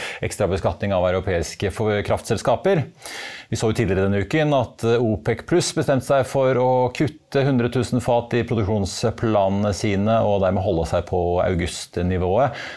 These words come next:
hvor vi så en oljepris da på nordsjøoljen i hvert fall, som bikket under nitti dollar fatet for første gang siden januar. Nå er nordsjøoljen igjen over nitti dollar i dag. Eh, nå ligger den på en nitti dollar og åtti cent, opp,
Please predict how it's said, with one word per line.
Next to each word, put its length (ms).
hvor 120
vi 0
så 280
en 60
oljepris 520
da 340
på 160
nordsjøoljen 400
i 20
hvert 80
fall, 160
som 160
bikket 280
under 160
nitti 280
dollar 260
fatet 360
for 120
første 280
gang 180
siden 640
januar. 480
Nå 100
er 60
nordsjøoljen 480
igjen 240
over 160
nitti 240
dollar 400
i 60
dag. 500
Eh, 360
nå 140
ligger 220
den 160
på 240
en 100
nitti 460
dollar 300
og 80
åtti 340
cent, 320
opp, 200